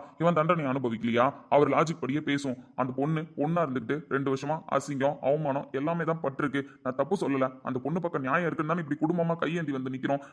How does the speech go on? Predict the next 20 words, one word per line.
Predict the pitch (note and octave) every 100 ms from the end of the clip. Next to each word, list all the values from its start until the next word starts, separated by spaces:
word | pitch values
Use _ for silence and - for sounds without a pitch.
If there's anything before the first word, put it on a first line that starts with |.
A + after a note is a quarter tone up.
| -
நம்ம | B2 B2+
கையேந்தி | C#3 F#3+ F#3 D3+
நிக்கிறது | F3+ D#3+
கூட | D#3 F3+
அவருக்கு | D#3 D3
புரியாம | D3+ D#3 E3+ E3+ -
திரும்ப | G3 G3+
திரும்ப | G#3 G3+
அப்படியே | E3 F3+ F#3+
தான் | G3+
குத்தி | F#3+ F#3+
காமிச்சு, | F3 F3
குத்தி | E3 F#3+
காமிச்சு | F3+ F3 E3
பேசுவார் | F3+ E3+ D3+
அப்படின்னா, | D3+ F3+ G#3 -
எப்படிதான் | E3 E3+ E4 D4+
அவருக்கு | D#3+ D3+
புரிய | D#3+
வைக்கிறது? | C3 - C#3+